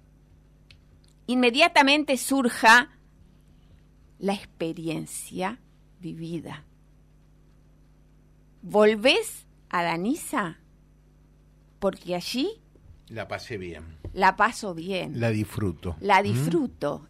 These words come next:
Speaker 1: Es la experiencia. No vendemos productos ni platos. Nosotros vendemos experiencias.
Speaker 2: Qué bueno. Eh, hola, José. Saludos a la gente de,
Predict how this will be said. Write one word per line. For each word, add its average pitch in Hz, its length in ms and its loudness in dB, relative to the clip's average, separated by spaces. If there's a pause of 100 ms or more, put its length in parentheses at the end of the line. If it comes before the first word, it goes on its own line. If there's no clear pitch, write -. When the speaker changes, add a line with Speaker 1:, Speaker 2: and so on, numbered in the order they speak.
Speaker 1:
Es 247 220 -4
la 285 80 -2
experiencia. 160 880 -8
No 180 160 -4
vendemos 202 480 -6
productos 175 520 -12
ni 165 120 -10
platos. 151 440 -16
Nosotros 208 440 -12
vendemos 202 420 -8
experiencias. 151 1120 -12
Speaker 2:
Qué - 80 -10
bueno. 76 300 -12 (840)
Eh, 143 260 -4
hola, 139 160 -4
José. 131 280 -6
Saludos 127 540 -6
a - 60 -10
la 110 100 -8
gente 120 260 -8
de, 110 240 -8